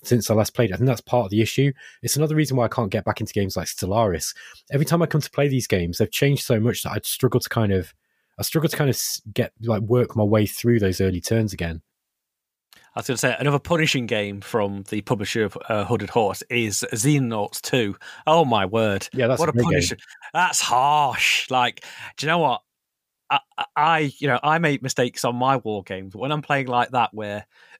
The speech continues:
Speaker 2: it, it's, it's what I like about that game is when you make a mistake, it's gonna be a huge mistake. Doesn't
Speaker 1: Yeah.
Speaker 2: matter what it is, you're gonna pay for it, and you're gonna be sat there literally face palming 'cause there's nothing you can do.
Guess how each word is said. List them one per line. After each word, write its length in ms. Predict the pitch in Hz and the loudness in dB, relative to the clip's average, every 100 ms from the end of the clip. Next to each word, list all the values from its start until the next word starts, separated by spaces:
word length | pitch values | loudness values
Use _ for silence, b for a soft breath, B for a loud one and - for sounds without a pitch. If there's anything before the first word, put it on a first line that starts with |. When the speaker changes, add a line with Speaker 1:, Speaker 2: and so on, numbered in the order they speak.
| - | -6
Speaker 2:
it, 140 | 156 - | -4 0
it's, 300 | 170 - - - | 0 0 -4 -2
it's 220 | 165 - | -2 0
what 260 | 185 135 - | 0 0 0
I 40 | 160 | 0
like 160 | 170 | -2
about 140 | 170 104 | 0 -2
that 120 | 110 | -2
game 200 | 95 92 - | -8 -10 -6
is 240 | 120 110 - | -4 -4 -8
when 240 | 131 165 | -2 0
you 140 | 190 190 | 2 2
make 240 | 175 175 | 0 0
a 40 | 151 | -2
mistake, 520 | - 151 101 - - - | 0 -2 -2 -6 -18 -10
it's 160 | - | -6
gonna 260 | - 156 117 | -2 -2 -2
be 160 | 110 95 | -4 -8
a 60 | |
huge 380 | 87 113 98 - | -4 -4 -4 -6
mistake. 360 | 92 98 82 98 | -6 -6 -6 -6
Doesn't 200 | 90 180 | -2 0
Speaker 1:
Yeah. 0 | |
Speaker 2:
matter 220 | 180 190 | 0 0
what 140 | 190 190 | 0 0
it 80 | |
is, 380 | 190 170 147 - B 175 - | 2 0 0 -6 B -10 -6
you're 100 | 123 | -2
gonna 140 | 147 | -2
pay 240 | - 156 156 | 0 0 0
for 260 | - 95 | -4 -6
it, 80 | 107 B B B | -6 B B B
and 140 | 123 | -2
you're 80 | 123 | 0
gonna 140 | 147 | 0
be 80 | 131 | 0
sat 260 | - 156 - | 0 0 -2
there 340 | 117 98 101 - - | -4 -4 -4 -6 -6
literally 580 | 117 131 - - 110 101 | 0 0 0 -2 -4 -4
face 380 | - 135 135 | 0 0 0
palming 500 | - 113 95 92 95 | -2 0 0 -4 -10
'cause 400 | 95 127 110 - - | -6 -4 -4 -10 -8
there's 140 | 131 | -2
nothing 200 | 196 185 | 0 0
you 80 | 120 | -2
can 120 | 117 | -4
do. 200 | 120 127 | -2 -2